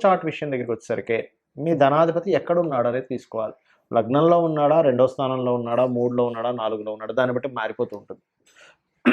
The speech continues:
అది కేవలం లగ్నంలో ఉన్నాడా, ధన-, ధనస్థానంలో ఉన్నాడా, కమ్యూనికేషన్ హౌస్లో ఉన్నాడా, అంటే ఎట్లా అంటే లగ్నంలో ఉన్నాడు, itself మీకు మీరే ఒక ఫైనాన్స్ని క్రియేట్ చేసే హీరోలు వీళ్ళందరూ ఉంటారు. అంటే శుక్రుడు శుక్ర సంబంధంగా ధనయోగాన్ని ఇస్తూ ఉంటాడు. ఇక్కడ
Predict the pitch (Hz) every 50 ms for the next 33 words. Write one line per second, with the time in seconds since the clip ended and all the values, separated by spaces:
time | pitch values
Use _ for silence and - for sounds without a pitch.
0 | 247 185 151 123 120 127 - - - - - 151 160 190 185 147 135 143 151 165
1 | - - _ _ _ _ _ _ _ - 165 156 165 175 185 196 202 202 196 170
2 | 156 147 160 165 175 175 170 170 170 170 165 165 160 165 165 156 147 147 143 147
3 | 151 151 147 143 135 143 143 139 - - 151 143 143 147 147 143 139 139 139 139
4 | 139 139 139 139 139 139 135 135 131 127 - _ - 127 131 135 139 139 143 135
5 | 131 - 139 123 127 131 127 127 131 127 131 127 123 123 123 123 123 123 - -
6 | - - - - - 143 151 147 143 - 160 156 151 156 151 147 135 131 139 147
7 | 147 147 143 135 127 123 120 117 117 123 135 131 - - 165 151 135 135 139 143
8 | 143 139 - 143 143 143 156 170 - - - - 117 - 123 117 110 110 - 131
9 | 127 127 131 131 123 - 131 120 - 123 113 113 110 - - 110 104 110 123 135
10 | 139 135 135 135 131 131 123 123 120 117 113 113 117 113 104 - - 107 - -
11 | - _ _ _ _ _ _ _ _ _ _ _ _ _ - 151 170 - - 202
12 | 196 - - 233 214 202 180 185 202 185 - - 175 - - 214 202 196 196 190
13 | 190 185 175 180 180 180 180 185 185 185 175 160 156 156 156 143 143 135 127 120
14 | - - 113 110 104 - - - - - -